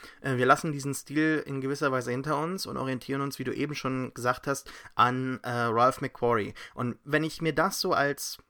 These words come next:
als, als Gedanken so, äh, irgendwo, also wenn ich das <laughs> quasi im Hinterkopf behalte und mir dann die Serie anschaue, dann kann ich doch nur die Hände überm Kopf zusammenschlagen, weil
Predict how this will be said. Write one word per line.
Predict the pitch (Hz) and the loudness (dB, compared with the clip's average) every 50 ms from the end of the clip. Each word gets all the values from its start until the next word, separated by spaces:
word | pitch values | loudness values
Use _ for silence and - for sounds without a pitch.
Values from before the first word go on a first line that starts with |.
| _ _ _ _ _ _ _ _ _ _ _ _ _ - - - | _ _ _ _ _ _ _ _ _ _ _ _ _ -20 -8 -2
als, | 113 117 117 117 - - - - - | 0 0 0 0 -4 -8 -10 -10 -6
als | - 120 123 - - - | -4 -4 -4 -4 -6 -8
Gedanken | 139 117 123 120 143 151 - - - 131 123 | -2 2 2 2 2 2 0 -4 -8 -8 -6
so, | 113 113 113 110 110 110 110 113 - - - _ _ _ _ _ _ _ _ _ - | -4 -2 0 2 2 2 0 -2 -6 -12 -20 _ _ _ _ _ _ _ _ _ -10
äh, | 107 110 107 - - 60 - - - - - - - - - - _ _ _ _ _ _ _ _ _ _ - | -6 -6 -6 -6 -6 -8 -10 -10 -12 -14 -14 -16 -20 -20 -20 -20 _ _ _ _ _ _ _ _ _ _ -6
irgendwo, | 156 151 160 160 - - 151 143 139 135 117 95 - _ _ _ - - | -4 -4 -4 -4 -4 -2 -2 0 0 0 -2 -4 -8 _ _ _ -14 -10
also | - 170 165 190 185 | -6 -4 -4 0 2
wenn | 202 208 220 | 2 2 2
ich | 226 - - | 0 0 2
das | 214 226 - - - | 2 2 2 0 -6
<laughs> | |
quasi | - 208 202 - 233 185 190 196 | -2 0 0 2 0 0 0 2
im | 190 196 | 2 4
Hinterkopf | 208 202 180 185 185 233 226 226 - - | 4 6 4 4 6 4 2 2 0 0
behalte | - 135 131 120 117 120 120 - 123 | 2 2 2 2 2 0 0 0 -2
und | 120 127 | -4 -2
mir | 131 131 | 0 0
dann | 135 151 180 | 0 0 0
die | 190 190 | -2 -4
Serie | 156 143 151 160 165 156 156 151 - - | -4 0 2 2 2 2 0 -2 -2 -2
anschaue, | 165 165 - - - - - 107 104 101 101 101 107 - - - - - - | -4 -8 -12 -12 -10 -6 -4 -2 -2 -2 -2 -4 -6 -8 -12 -18 -12 -8 -6
dann | 135 135 | -6 -4
kann | - 147 165 196 | -2 -2 -2 -2
ich | 202 - | -2 -4
doch | 196 180 - | -4 -6 -6
nur | 180 175 | -6 -8
die | 165 165 151 | -8 -8 -8
Hände | 151 151 170 180 | -6 -6 -6 -4
überm | 160 143 123 120 | -4 -6 -6 -6
Kopf | - 123 - - | -8 -10 -10 -10
zusammenschlagen, | - 113 120 110 113 113 - - - 101 110 139 151 147 123 | -10 -8 -6 -6 -6 -8 -10 -8 -6 -6 -4 -4 -6 -6 -2
weil | 113 117 120 135 165 196 | 0 0 2 2 2 0